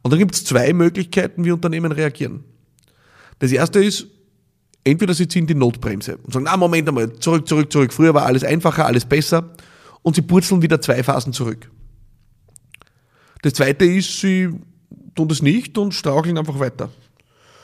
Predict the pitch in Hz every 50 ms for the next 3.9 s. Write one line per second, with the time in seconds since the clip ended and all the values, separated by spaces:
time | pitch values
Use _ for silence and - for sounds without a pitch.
0 | _ - - - - _ _ _ _ _ _ _ - 151 143 - 190 202 196 202
1 | - 190 175 175 175 170 165 175 175 143 117 117 - - 127 - - - - 120
2 | - 117 113 113 104 101 107 104 107 - - 123 127 131 127 135 127 - 127 -
3 | 143 123 - 117 113 113 - - - 87 - - - - - - - -